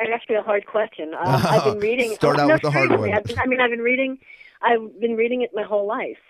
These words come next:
Speaker 1: Um, more fantasy and horror, but everything. I mean, when I was a kid, I was reading the mytho-, Bulfinch's mythology. I was reading. I read whatever my parents had in the house, and they had a lot of the,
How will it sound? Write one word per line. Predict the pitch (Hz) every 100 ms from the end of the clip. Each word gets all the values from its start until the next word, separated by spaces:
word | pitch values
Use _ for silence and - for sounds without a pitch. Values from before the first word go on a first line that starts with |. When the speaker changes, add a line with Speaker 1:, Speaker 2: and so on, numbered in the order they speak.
| 143
Speaker 1:
Um, | 185 175 170 -
more | 208 214 -
fantasy | 202 196 208 - 180 170 165
and | 165
horror, | 175 180 202 151
but | 156 143 _ _ _ _ - -
everything. | 160 165 233 156 135 120
I |
mean, | 165 170
when | 170
I | 175
was | 175
a | _
kid, | - 190
I | 185
was | 175 170
reading | 170 160 156
the | 156
mytho-, | 151 - 151 131
Bulfinch's | 170 170 - 165 170
mythology. | 175 160 165 165 165 165 156 151
I |
was | 151 -
reading. | 160 156 156 _ - - - -
I | 214
read | 247 240
whatever | 220 214 220
my | 190
parents | 185 196 190 196
had | 170
in |
the | 160
house, | 160 151 139 127 _ _ -
and | 156 156
they | 165 165
had | 165
a | 156
lot | 156 151
of | 151
the, | 160